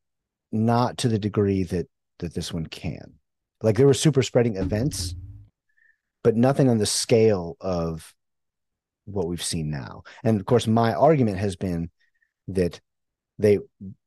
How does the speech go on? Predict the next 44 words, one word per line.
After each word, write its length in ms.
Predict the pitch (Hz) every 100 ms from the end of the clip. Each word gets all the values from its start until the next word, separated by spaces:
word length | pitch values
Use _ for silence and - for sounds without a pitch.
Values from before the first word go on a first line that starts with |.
| _
that 140 | 104 -
this 220 | 117 113
was 240 | 104 90
intended 380 | 98 - 175 123
to 60 | 98
be 100 | 90
a 80 |
weapon, 420 | 82 80 80 80 82
whether 180 | 107 107
or 40 |
not 120 | 101
it 40 | 87
was 120 | 90
released 240 | 98 98
on 100 | 87
purpose, 380 | - - - 80
it 60 | 80
was 100 | 92
intended 300 | - 147 143
to 60 | 117
be 80 |
a 80 | 98
weapon. 380 | 85 80 80 90 _ _ _ _ _ _ _ _ _ -
And, 420 | 107 104 101 95 - _ _ _ _ _ _ _ _ _ -
uh, 60 | 98 _ _ _ _ -
so, 160 | 131
of 100 | 110
course, 500 | - 151 117 - - _ _ _ _ _ _ _ -
if 120 | 117
it's 120 | 107
intended 300 | 113 151 127
to 60 | 104
be 80 |
a 60 | 101
weapon, 440 | 110 - 95 90 - _ _ -
we 120 | 123
would 120 | 127 113
expect 440 | - - 151 -
it 140 | 107 -
to 100 | -
be 340 | 98 107 98 - _ _ _ _ _ _ _ _ _ _ _ _ _ _ _ _ -
able 260 | 104 104 104
to 100 | 104
transmit 640 | - 120 107 101 107 98